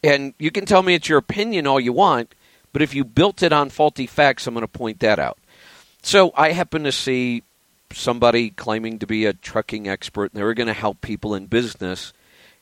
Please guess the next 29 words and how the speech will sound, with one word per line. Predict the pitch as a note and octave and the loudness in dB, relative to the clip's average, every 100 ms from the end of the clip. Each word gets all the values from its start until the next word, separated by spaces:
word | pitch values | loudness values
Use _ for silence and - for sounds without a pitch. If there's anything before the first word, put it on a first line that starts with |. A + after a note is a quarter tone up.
| - | -2
and | A#2 A2+ A2+ A2 G2+ | 2 2 0 -4 0
they | A2+ | 2
even | A#2+ B2 B2 | 2 -2 -4
called | - A#2+ | -2 0
themselves | A#2 A2 - G#2+ G#2 | -2 -4 -2 -2 -2
a | |
business | F#2 G#2+ G#2 G#2 F#2 - | -2 -2 -2 -6 -8 -8
coach. | - - C#3+ C3+ - - - _ _ _ _ _ | -2 4 4 2 -4 -10 -10 _ _ _ _ _
Um, | F#2+ F#2+ F#2+ F#2+ F#2+ - - | -6 0 0 0 -4 -20 -16
so | - G#2 | -8 0
that | A2 A2+ | 2 4
always, | A2+ G#2 F#2+ F2+ - | 2 0 -4 -6 -12
you | - | -12
know, | F2+ E2+ | -10 -10
puts | - F#2+ - | -10 -10 -6
up | F2+ - | -6 -6
the | E2+ | -4
red | F2 D#2 | -4 -4
flag. | - F2 F2 G#2 - _ - - - | -4 0 0 -2 -10 _ -20 -20 -12
So | - D#3 D3+ C#3+ - _ _ _ | 2 4 6 2 -6 _ _ _
I | - C#3+ | -2 0
get | F3+ - | 0 0
to | F3 | 2
their | D#3 C3+ A#2 | 4 4 0
YouTube | B2 D3 - D3 A2+ | -6 -10 -4 -4 -2
channel, | - G2+ F2+ F2 D3 _ _ _ _ _ | -4 -2 -2 -4 -8 _ _ _ _ _
and | B2+ B2 | -2 0
the | B2 | 0
first | - - F#3 F#3+ - | 0 4 4 4 -2